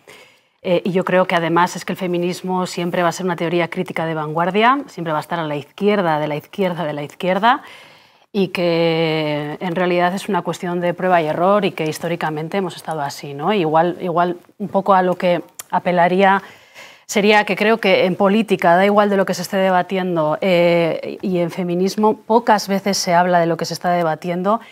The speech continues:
y muchas veces lo que hay es un juego de, de, de egos y de poder, ¿no? Entonces, quizás apelaría un poco a la autocrítica de todas, ¿no? Para, bueno, mirarnos un poco nuestros egos.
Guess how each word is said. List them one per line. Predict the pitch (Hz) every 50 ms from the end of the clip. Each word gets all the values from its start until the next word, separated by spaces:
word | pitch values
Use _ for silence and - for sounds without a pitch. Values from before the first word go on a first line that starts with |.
| - _ _ _
y | 202 196
muchas | 190 196 196 - 214 202 180 175
veces | 180 180 175 - 196 180
lo | 180 170
que | - 170 165
hay | 165 170 165 160
es | 165 160 - - 170
un | 165 160 160 156
juego | 151 - - 180 156 160 160 160
de, | 156 147 147 147 143 147 143 -
de, | 156 156 151 147 147 143
de | 151 156 147 151
egos | 156 165 170 165 - 165
y |
de | 147 139
poder, | 139 - 143 147 147 143 151 156
¿no? | 170 220
Entonces, | 247 208 - 156 - 175 170 - - - _ _ _ _ _ _ _ _ _
quizás | _ 190 - 185 175 170
apelaría | 202 175 214 190 180 170 175 185 180
un | 165
poco | - 185 - 202 190
a | 185
la | 170
autocrítica | 160 156 165 156 151 165 170 - 170 - 185 170 160 156 156 151 151 151
de | 151 156
todas, | 151 - 165 175 185 196 220 - - - _ _ _ _
¿no? | - 185 185 202
Para, | - 175 156 156 151 147 143 143 151 160 160 - _ _ _ _ _ _ _ _ _ - - - - - _ _ -
bueno, | - 156 151 147
mirarnos | 147 156 156 151 165 170 165 -
un | 170
poco | 147 160 165 170
nuestros | 160 139 - - 143 135 -
egos. | 165 156 147 151 151 - -